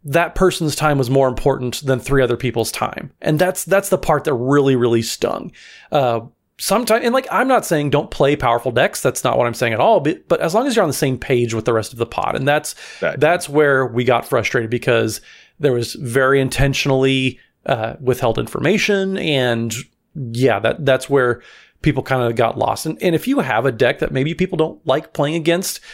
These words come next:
Speaker 1: make some concessions. Say, like, "Okay, I wanna play this deck tonight. Is that all right with everybody?" Uh, Dana, I know you always joke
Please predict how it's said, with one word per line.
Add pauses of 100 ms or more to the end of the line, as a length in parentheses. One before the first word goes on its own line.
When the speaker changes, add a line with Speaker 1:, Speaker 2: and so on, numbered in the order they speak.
(300)
Speaker 1:
make
some
concessions.
Say,
like,
"Okay,
I
wanna
play
this
deck
tonight.
Is
that
all
right
with
everybody?" (280)
Uh,
Dana,
I
know (140)
you
always
joke